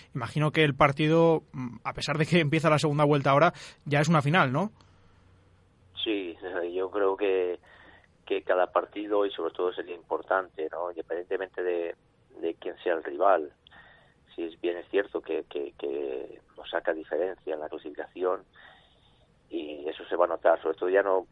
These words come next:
Speaker 2: por ver que en la primera vuelta, bueno, pues el equipo, si no me equivoco, ganó a, a la Arandina, ¿no? Porque
Speaker 1: Ujú.
Speaker 2: como tú me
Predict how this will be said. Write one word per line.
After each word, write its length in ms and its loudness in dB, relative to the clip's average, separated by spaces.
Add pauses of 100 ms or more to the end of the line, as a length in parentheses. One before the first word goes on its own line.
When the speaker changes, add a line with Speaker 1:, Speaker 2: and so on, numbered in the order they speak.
(160)
Speaker 2:
por 180 -4
ver 240 4
que 380 -2
en 100 -6
la 120 0
primera 320 -4
vuelta, 420 -4
bueno, 180 -12
pues 180 -20
el 60 -10
equipo, 320 -14
si 60 -12
no 80 -12
me 80 -12
equivoco, 480 -4
ganó 360 -4
a, 60 -2
a 260 -8
la 100 -6
Arandina, 440 -6
¿no? 140 -2
Porque 440 -8
Speaker 1:
Ujú. 220 -4
Speaker 2:
como 220 -12
tú 180 -10
me 260 -8